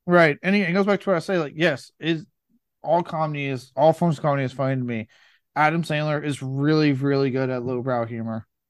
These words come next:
He is just good at it. Yes, sometimes it's not always funny,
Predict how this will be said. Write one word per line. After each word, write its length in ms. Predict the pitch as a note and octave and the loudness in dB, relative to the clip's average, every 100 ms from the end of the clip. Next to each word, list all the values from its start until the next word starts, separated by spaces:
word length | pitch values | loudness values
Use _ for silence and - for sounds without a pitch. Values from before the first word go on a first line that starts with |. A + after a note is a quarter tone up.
| - | 0
He 160 | D3 | 4
is 140 | D3 C#3 | 4 4
just 220 | D3+ C3+ | 2 2
good 140 | C3+ | -2
at 180 | A2+ G2+ | 0 -4
it. 160 | F#2+ - _ _ _ _ _ _ _ _ _ _ _ _ - | -8 -14 _ _ _ _ _ _ _ _ _ _ _ _ -8
Yes, 300 | C#3+ E3 D#3+ | 4 6 6
sometimes 640 | - F3 F3 E3 E3 E3+ - - | 2 2 6 8 6 2 -8 -8
it's 320 | C3+ C3 - _ _ _ | -8 -8 -16 _ _ _
not 260 | F3 C#3+ C#3 | -4 0 2
always 280 | B2+ D3 - | 2 2 0
funny, 340 | A2+ A2 C3 | -4 -4 -6